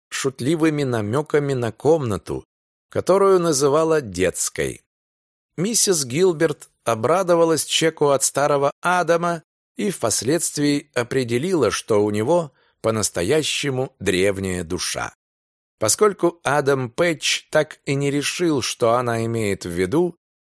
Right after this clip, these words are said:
его прогрессирующее старческое слабоумие или свои личные способности к ясновидению, нельзя сказать, что слова дамы доставили ему удовольствие. В разговоре с Энтони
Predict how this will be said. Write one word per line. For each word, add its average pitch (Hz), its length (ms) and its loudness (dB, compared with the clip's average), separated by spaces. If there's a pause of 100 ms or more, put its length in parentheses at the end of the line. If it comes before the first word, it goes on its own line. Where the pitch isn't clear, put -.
(120)
его 165 260 0
прогрессирующее 135 1300 0
старческое - 800 0
слабоумие 135 960 0 (500)
или 196 200 2
свои 147 440 2
личные 139 500 -2
способности 127 880 0
к - 180 -14
ясновидению, 151 1120 -2 (320)
нельзя 117 340 0
сказать, 165 380 0
что - 400 0
слова 120 480 0
дамы 147 500 0 (340)
доставили 127 720 2
ему 98 400 0 (140)
удовольствие. 67 1040 -4 (680)
В 87 80 -4
разговоре 143 540 4
с - 160 0
Энтони 95 580 0